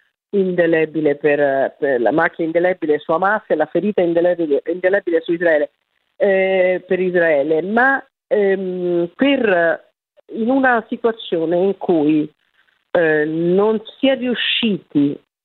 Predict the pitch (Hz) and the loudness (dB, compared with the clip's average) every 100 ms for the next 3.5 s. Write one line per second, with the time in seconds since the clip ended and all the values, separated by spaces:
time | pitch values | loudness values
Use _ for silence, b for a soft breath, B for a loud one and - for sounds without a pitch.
0 | _ _ _ 185 214 240 - 254 240 226 | _ _ _ 0 2 -2 -4 -2 0 0
1 | 175 165 160 170 170 190 233 233 180 185 | 0 0 -2 0 0 2 2 0 0 -4
2 | - - 139 135 - 151 - 180 202 190 | -4 0 0 0 -2 -2 0 0 0 -2
3 | 165 - - 151 143 | -4 -14 -4 -2 -2